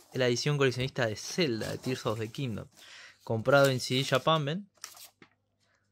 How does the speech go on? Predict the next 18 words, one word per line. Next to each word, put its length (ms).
Les 260
voy 80
a 60
mostrar 340
rápido 280
y 40
después 240
hacemos 240
el 120
unboxing. 440
La 140
edición 520
de 140
Collector 580
de 100
Zelda 560
de 120
Tears 420